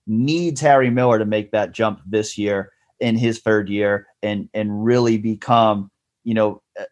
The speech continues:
a star player on their interior offensive line. I think, you know, they ha-, they have a lot of really good interior offensive line prospects, but I think if that doesn't happen for him,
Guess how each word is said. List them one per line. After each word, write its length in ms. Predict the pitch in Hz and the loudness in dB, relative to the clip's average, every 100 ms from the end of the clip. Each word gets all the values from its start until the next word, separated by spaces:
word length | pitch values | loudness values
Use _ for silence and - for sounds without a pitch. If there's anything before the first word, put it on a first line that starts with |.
| - | -8
a 100 | 113 | -8
star 320 | - 117 110 | 0 2 2
player 380 | - 117 110 98 | 2 2 2 2
on 140 | 95 | -2
their 160 | 98 95 | -6 -8
interior 420 | 95 107 98 95 | -6 -6 -4 -4
offensive 480 | 90 87 95 82 95 | -4 -6 -12 -10 -4
line. 240 | 117 92 | -2 -2
I 80 | 98 | -4
think, 300 | - 117 113 _ _ - | -2 -4 -4 _ _ -2
you 100 | 120 | 2
know, 60 | |
they 160 | 123 139 | 4 6
ha-, 220 | 151 151 | 4 4
they 120 | 147 | 4
have 120 | 151 160 | 6 6
a 40 | |
lot 260 | 139 135 151 | 6 6 6
of 80 | |
really 200 | 156 156 | 4 4
good 280 | 147 139 147 | 4 4 4
interior 400 | 143 135 135 135 | 0 -2 0 4
offensive 420 | 131 135 135 131 | 2 2 -6 -4
line 220 | 127 127 127 | 0 0 0
prospects, 580 | 120 117 120 139 139 - | 2 2 2 0 0 0
but 100 | 107 | 0
I 60 | |
think 220 | 110 127 | -2 -2
if 140 | 117 101 | -4 2
that 320 | 117 120 113 | 2 2 0
doesn't 360 | 123 127 127 113 | 0 2 -4 -2
happen 440 | 117 120 123 117 | 0 2 0 -2
for 180 | 107 90 | -4 -6
him, 400 | 110 120 147 | -2 -2 -2